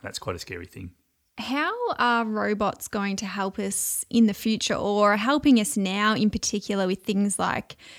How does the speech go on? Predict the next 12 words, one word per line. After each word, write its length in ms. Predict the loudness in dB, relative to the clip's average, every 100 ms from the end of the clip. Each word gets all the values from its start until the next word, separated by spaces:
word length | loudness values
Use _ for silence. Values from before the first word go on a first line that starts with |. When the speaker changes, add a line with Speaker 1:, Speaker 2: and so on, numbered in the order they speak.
| -6
Speaker 2:
you 120 | -2 0
know, 160 | -2 -2
earthquakes 640 | -2 -2 -6 -6 -4 -4 -4
or 140 | -2
mass 400 | -2 -2 -6 -6
disasters? 960 | -6 -4 -2 -4 -4 -4 -4 -6 -6 -8 -12 _ _
Speaker 1:
Yeah, 160 | -8
I 40 | -6
think 160 | -4 -2
there's 160 | -4
probably 340 | -4 -8 -6 -4
two, 600 | -6 -2 0 2 0